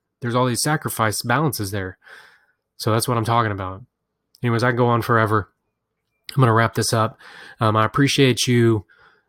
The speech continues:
listening. If you got value in this, let me know. Leave me a comment. Um,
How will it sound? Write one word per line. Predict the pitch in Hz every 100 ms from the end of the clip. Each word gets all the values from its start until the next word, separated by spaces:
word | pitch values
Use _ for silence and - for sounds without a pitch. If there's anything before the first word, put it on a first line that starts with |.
| _
listening. | 127 135 - 139 135 131 - -
If | 104
you | 127
got | 127 117
value | 117 120 120
in | 117
this, | 113
let | 123 113
me | 110
know. | 113 117 113
Leave | 113
me | 110
a | 104
comment. | - 123 117 117 117 - _ _ _ -
Um, | 110 104 98 92